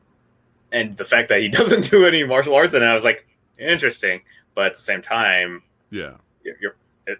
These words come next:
Speaker 1: we would ask, "Why isn't Ken Lo doing any martial arts in it too?" But it's exactly like you said. It,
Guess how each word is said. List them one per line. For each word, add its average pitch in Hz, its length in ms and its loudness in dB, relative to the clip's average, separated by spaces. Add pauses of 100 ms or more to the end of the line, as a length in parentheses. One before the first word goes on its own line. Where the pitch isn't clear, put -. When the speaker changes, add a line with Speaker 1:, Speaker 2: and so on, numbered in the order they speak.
(120)
Speaker 1:
we 123 120 -4
would 107 180 -4
ask, 98 280 0
"Why 98 180 0
isn't 92 200 -4
Ken 92 220 -4
Lo 107 140 -2
doing 87 440 -4
any 92 200 -2
martial 90 300 -4
arts 92 160 -4
in 92 60 -6
it - 120 -12
too?" 113 220 0
But 90 260 -2
it's 110 320 -4
exactly 120 420 0
like 135 180 2
you 104 60 -6
said. 107 260 2
It, 110 200 0